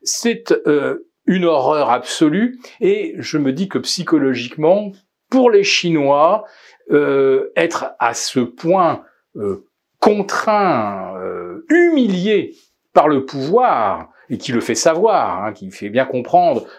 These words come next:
que vous êtes sa chose, qu'il peut faire de vous ce qu'il veut, quand il veut, euh, je pense que d'un seul coup, ça va faire exploser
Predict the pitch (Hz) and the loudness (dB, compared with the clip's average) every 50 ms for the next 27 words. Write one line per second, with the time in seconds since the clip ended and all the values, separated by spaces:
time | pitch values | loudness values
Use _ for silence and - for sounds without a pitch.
0 | _ - - 127 113 - 135 131 120 147 147 147 - - 101 - - - 123 113 | _ -4 -2 -2 -2 -2 -4 -2 -2 -2 -2 -2 -6 -8 -8 -4 0 2 2 2
1 | - - - - 262 262 254 220 190 151 113 104 98 - - - _ - - 127 | 2 2 2 2 2 2 4 4 2 2 0 -2 -8 -12 -16 -20 _ -10 -10 -4
2 | - - 143 - - 151 117 117 123 110 139 165 151 - - - 294 254 - - | -2 -2 0 2 2 2 2 2 0 -2 -2 -4 -4 -4 -2 -2 -2 -2 -4 -4
3 | 156 143 165 156 156 214 262 254 233 240 - - _ _ - - 285 254 - - | -6 -6 -6 -4 -2 -2 -2 -2 -2 -4 -8 -18 _ _ 0 0 0 0 -2 -6
4 | 151 139 127 127 139 175 240 277 269 - - - - _ _ _ _ _ _ - | -8 -6 -4 0 2 2 0 0 -2 -8 -16 -20 -20 _ _ _ _ _ _ 2
5 | - 160 165 165 156 147 151 147 139 135 - - - - - - 156 156 233 240 | 2 4 4 2 2 2 0 0 -2 -4 -8 -10 -12 -6 -2 -2 0 2 2 0
6 | - - 156 147 190 190 - - 170 170 - 233 247 240 - - 139 139 135 156 | 0 0 0 -2 -2 0 0 -2 -2 0 0 -2 -2 0 2 2 2 2 4 2
7 | 165 170 170 - - 170 165 143 156 165 - - - _ - - 208 233 220 220 | 0 0 -2 -2 -2 0 0 0 0 -2 -2 -6 -12 _ -4 -2 -2 0 0 -2
8 | 208 170 175 196 208 240 254 254 | -4 -2 0 0 0 0 -2 -4